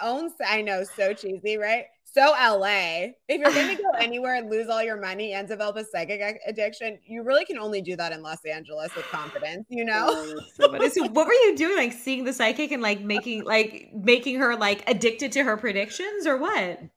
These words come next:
Speaker 1: Basically. And also I was having my own psychic awakening. So it was even that much more toxic because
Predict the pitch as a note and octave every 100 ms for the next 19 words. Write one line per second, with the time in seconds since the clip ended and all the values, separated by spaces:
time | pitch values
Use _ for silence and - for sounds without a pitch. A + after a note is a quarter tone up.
0 | D3 D#3 G3+ A3 A#3+ F#3 D3 D3 D3 F3+
1 | - _ _ A#3 C4 B3+ B3 B3 - A#3+
2 | C#4+ A#3+ A#3 A#3+ A3 G#3+ D3 G3 G#3+ G3
3 | F#3 F3 E3+ E3 F3 E3+ F3 G3 G3 F#3+
4 | F3+ F3 F3+ F#3+ G3 F3+ E3+ E3+ D3+ -
5 | G#3 G#3+ G3+ F3+ F#3 E3+